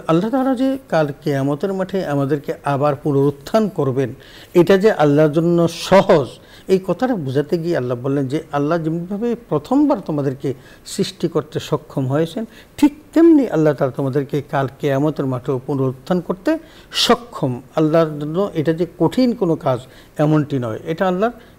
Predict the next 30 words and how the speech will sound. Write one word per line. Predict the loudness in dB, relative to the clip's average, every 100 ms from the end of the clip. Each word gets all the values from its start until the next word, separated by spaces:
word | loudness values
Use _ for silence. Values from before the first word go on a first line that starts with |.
| -2
জুরিডিকশনের | 2 4 2 2 -2 -2
মধ্যে, | -2 -2 -2
আল্লাহর | 0 0 -2
ক্ষমতার | 0 0 2 2
মধ্যে | 2 0 2 2
আছে। | 2 -4 -8 -14 -20 -20 -20 0
এখন | 4 6 6
বলছে | 6 4 4
আল্লাহ, | 6 4 2 -2 -20 2
"ইয়াউমা | 8 8 8 6
তুবলা | 2 0 -2
সারাইর", | -4 -8 -4 -2 -4 -6 -12 -16 -20 2
কী | 2
কী | 4 2 2
ঘটবে | 2 0 0 -2 -4 -12 -20 -2
সেই | -2 0
কথাগুলো | -2 -2 -4 -4
বলতে | -8 -8 -8
গিয়ে | -4
বলছেন | -4 -4 -6 -8 -20 -8
যে | -6
সেদিন | -4 -4 -2 -2 -4 -4
আল্লাহ | -4 -2
তাআলা | -2 -2 0
ওই | 0 0 -2 -2
কিয়ামতের | 0 0 -2 -4
মাঠে | -4 -2 -2 -4 -12 -18 -4
তোমাদের | 0 0 -2
সমস্ত | -2 -4 -2 -2 -2 -4
গোপন | -2 -4 -4 -4 -4